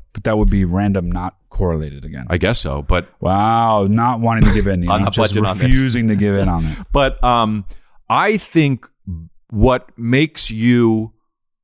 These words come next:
Speaker 2: <sighs> he's, it, it's rough because he's going from one of the places where the fucking hottest people are to now a place where he just wants to hang out with plants, right?
Speaker 1: Sure, yeah.
Speaker 2: Wh-, and so, like, you're young, maybe work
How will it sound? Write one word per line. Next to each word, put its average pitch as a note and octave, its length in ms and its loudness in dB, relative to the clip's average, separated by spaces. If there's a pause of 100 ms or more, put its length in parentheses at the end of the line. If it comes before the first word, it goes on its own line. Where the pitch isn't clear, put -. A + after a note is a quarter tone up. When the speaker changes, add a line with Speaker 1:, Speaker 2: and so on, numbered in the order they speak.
(640)
Speaker 2:
<sighs> - 60 -6 (340)
he's, A#2+ 260 2
it, B2+ 200 0
it's A#2 160 -8
rough A2 280 0
because G2 220 -6
he's F#2 100 -6
going A2 180 0
from G2+ 140 -4
one G2 120 0
of F2 40 -2
the E2+ 60 -6
places F2+ 340 2
where E2 100 -4
the D#2 80 -8
fucking D#2 240 -10
hottest F2+ 480 -4 (240)
people E2+ 320 2
are B1+ 260 -6 (300)
to G2 160 2
now D#2+ 320 -2 (120)
a - 80 -12
place E2+ 320 0
where D2+ 200 -4
he D#2 100 -8
just D#2+ 160 -8
wants D#2 140 -8
to D2 60 -12
hang D#2 140 -8
out C#2+ 60 -8
with - 140 -16
plants, - 480 -2
right? D#2+ 280 -10 (120)
Speaker 1:
Sure, F2+ 340 -4
yeah. F#2 180 -2
Speaker 2:
Wh-, E2 60 -6
and G#2 100 -2
so, G2+ 160 0
like, F#2+ 300 -2 (1800)
you're B2+ 120 4
young, B2 420 0
maybe A#2+ 240 0
work A#2 580 0